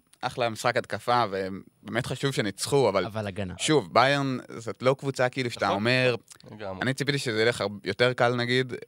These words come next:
Speaker 1: ההתקפה, ביירן שם, קבוצה של שבעים נקודות למשחק, עלה תשעים נקודות עם שבעים אחוז לשתיים וארבעים אחוז לשלוש, כאילו, אחלה ניצחון, וזה חשוב, וזה לא מובן מאליו בתקופה הזאת, אבל,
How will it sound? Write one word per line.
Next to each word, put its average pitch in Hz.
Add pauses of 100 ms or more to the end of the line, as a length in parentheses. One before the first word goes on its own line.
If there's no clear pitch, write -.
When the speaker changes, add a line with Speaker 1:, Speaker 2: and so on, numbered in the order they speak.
Speaker 1:
ההתקפה, 104 (120)
ביירן 110 (140)
שם, 92 (100)
קבוצה 110
של 127
שבעים 110
נקודות 113
למשחק, 104
עלה 104
תשעים 113
נקודות 107
עם 98
שבעים 104
אחוז 107
לשתיים 110
וארבעים 95
אחוז 107
לשלוש, 110 (500)
כאילו, 104 (920)
אחלה 123
ניצחון, 117
וזה 98
חשוב, 113
וזה 98
לא 110
מובן 110
מאליו 107
בתקופה 104
הזאת, 135 (180)
אבל, 107